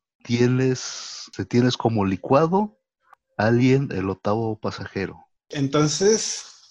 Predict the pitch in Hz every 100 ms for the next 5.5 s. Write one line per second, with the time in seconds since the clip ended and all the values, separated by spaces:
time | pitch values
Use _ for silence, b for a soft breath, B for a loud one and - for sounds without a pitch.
0 | _ 143 151 156 - 165 160 165 175 185
1 | 190 139 - 147 - - 135 135 143 151
2 | 175 147 139 151 156 - 160 170 165 170
3 | 180 180 - 143 139 - 131 127 120 -
4 | - 147 151 160 160 170 151 143 139 135
5 | 147 160 170 160